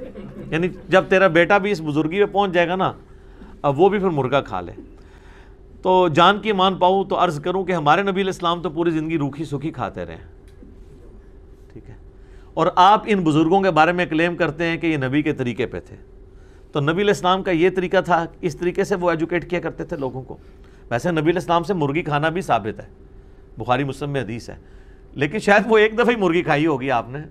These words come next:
आपकी ज़िंदगी तो बड़ी, यानी फ़ख्र के अंदर गुजर रही थी। दूसरा, हज़रत इब्राहीम को तो ये मौजज़ा नहीं मिला हुआ था, ईसा अलैहिस्सलाम को भी मिला as a special, लेकिन उसमें भी साथ आया बिइज़्निल्लाह,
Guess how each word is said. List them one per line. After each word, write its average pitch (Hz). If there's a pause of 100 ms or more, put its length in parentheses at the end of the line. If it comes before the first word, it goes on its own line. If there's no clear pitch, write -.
(140)
आपकी 143
ज़िंदगी 147
तो 190
बड़ी, 170 (1000)
यानी 147 (1080)
फ़ख्र 214
के 202
अंदर 175
गुजर 110
रही 90
थी। - (1200)
दूसरा, 226 (520)
हज़रत 196
इब्राहीम 208
को 220
तो 180
ये 160
मौजज़ा 139
नहीं 175
मिला 160
हुआ 131
था, 120 (1160)
ईसा 233
अलैहिस्सलाम 208
को 208
भी 202
मिला 190
as 190
a 208
special, 190
लेकिन 190
उसमें 202
भी 190
साथ 175
आया 175
बिइज़्निल्लाह, 127